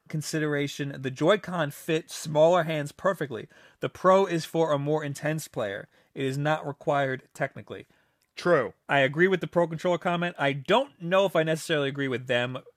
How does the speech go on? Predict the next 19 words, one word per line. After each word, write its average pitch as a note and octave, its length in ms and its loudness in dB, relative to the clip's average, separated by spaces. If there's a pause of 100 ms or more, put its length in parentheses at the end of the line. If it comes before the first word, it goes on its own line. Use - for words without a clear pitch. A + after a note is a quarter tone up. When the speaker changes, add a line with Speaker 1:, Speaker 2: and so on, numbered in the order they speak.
(340)
Speaker 1:
uh, A#2 400 2
Speaker 2:
Being A2+ 160 0
designed A2 280 -2
for A2 60 -10
kids. A2 300 -6
Speaker 1:
being B2+ 120 -6
designed A#2+ 280 -6
for A#2 60 -12
kids. B2 400 -10 (360)
I B2+ 120 -2
will E3 240 -2
say A#2+ 420 -2
they're A#2 160 -4
probably G3+ 400 -2
designed C#3 380 -4
for B2 160 -10
Japanese D3 480 -6
hands. - 440 -14
Speaker 2:
Yes. - 520 -8